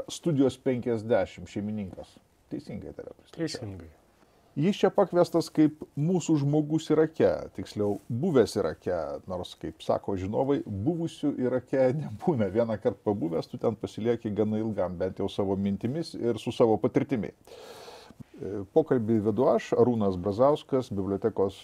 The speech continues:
Speaker 1: informacijos analitikos skyriaus darbuotojas. Pirmiausia rubrika: Europos būklės apmąstymai. E, šios dienos tema išaugo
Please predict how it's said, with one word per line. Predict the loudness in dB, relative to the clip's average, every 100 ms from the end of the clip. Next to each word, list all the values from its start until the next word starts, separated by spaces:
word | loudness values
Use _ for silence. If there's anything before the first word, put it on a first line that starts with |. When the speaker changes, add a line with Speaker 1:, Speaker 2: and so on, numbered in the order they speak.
| -6
Speaker 1:
informacijos | -4 0 0 2 0 0 -2 -2 2
analitikos | 2 4 2 0 -2 -4 -4
skyriaus | -4 -2 -2
darbuotojas. | -2 0 0 4 6 6 4
Pirmiausia | 6 4 6 6
rubrika: | 6 4 -2 -4 -4 -8 6
Europos | 6 8 4 4
būklės | 2 2 4 6 2
apmąstymai. | 4 4 4 0 -10 -10 -14 _ _ -20 _ _ _ -6
E, | -4 -4
šios | 0 0 2
dienos | 2 2 0 2
tema | 0 2 0 4 4 4 2
išaugo | -4 -2 4 6 4 2 2